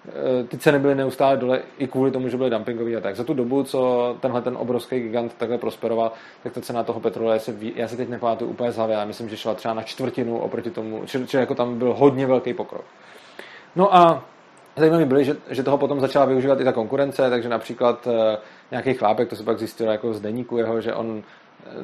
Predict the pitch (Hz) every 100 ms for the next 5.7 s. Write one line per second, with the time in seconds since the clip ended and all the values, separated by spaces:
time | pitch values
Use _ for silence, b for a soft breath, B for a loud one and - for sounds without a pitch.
0 | 123 123 117 123 127 120 117 101 101 131
1 | 135 131 113 113 117 117 - - 104 92
2 | 92 101 117 120 135 135 135 B B -
3 | 120 123 127 - 123 117 107 - - b
4 | b b - - - 131 135 147 147 143
5 | 135 143 117 104 131 143